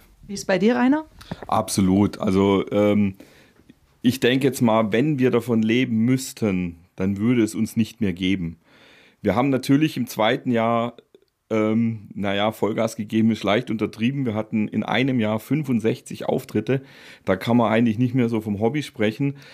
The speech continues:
Speaker 2: Aber dieses Jahr hat gezeigt, äh, ähm, noch in einer Zeit, in der kein Corona war oder Energiekrise oder sonst irgendwas, das Jahr hat tatsächlich gezeigt, was es heißt, in dem Bereich unterwegs zu sein.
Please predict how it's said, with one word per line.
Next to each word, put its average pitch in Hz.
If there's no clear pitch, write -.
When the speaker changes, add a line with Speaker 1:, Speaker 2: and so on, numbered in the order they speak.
Speaker 2:
Aber 107
dieses 117
Jahr 107
hat 127
gezeigt, 110
äh, 110
ähm, 107
noch 110
in 123
einer 113
Zeit, 123
in 110
der 110
kein 131
Corona 107
war 110
oder 110
Energiekrise 113
oder 104
sonst 135
irgendwas, 107
das 107
Jahr 110
hat 117
tatsächlich 110
gezeigt, 117
was 104
es 101
heißt, 120
in 110
dem 107
Bereich 104
unterwegs 98
zu 104
sein. 101